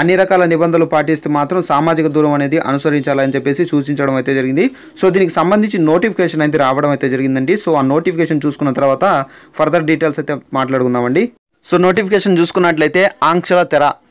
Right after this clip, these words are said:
తొలగనుందా? ఒకటి నుండి సినిమా థియేటర్లు, జిమ్లు తెరుచుకునే అవకాశం. పాఠశాలలు, మెట్రో రైళ్ల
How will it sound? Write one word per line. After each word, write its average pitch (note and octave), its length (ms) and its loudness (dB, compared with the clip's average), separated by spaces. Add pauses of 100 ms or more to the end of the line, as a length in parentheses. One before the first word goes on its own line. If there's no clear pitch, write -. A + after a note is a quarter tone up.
(120)
తొలగనుందా? C#3 560 2 (560)
ఒకటి G3 260 -2
నుండి F3+ 240 4 (200)
సినిమా F3+ 260 2 (100)
థియేటర్లు, D#3+ 500 2 (380)
జిమ్లు E3+ 380 4 (220)
తెరుచుకునే E3 460 0 (200)
అవకాశం. C3+ 440 0 (500)
పాఠశాలలు, E3 600 0 (340)
మెట్రో D3 340 0 (100)
రైళ్ల D3+ 300 2